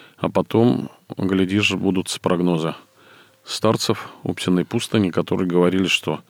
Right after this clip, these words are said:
Третья мировая война начнется на Ближнем Востоке. Было несколько таких провидцев, людей, обладающих определенными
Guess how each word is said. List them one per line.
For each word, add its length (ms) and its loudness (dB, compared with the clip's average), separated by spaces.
Третья 300 2
мировая 400 4
война 300 2
начнется 480 0
на 80 2
Ближнем 320 4
Востоке. 600 -4
Было 220 -2
несколько 480 -4
таких 400 -8
провидцев, 540 2
людей, 280 0
обладающих 600 0
определенными 640 -2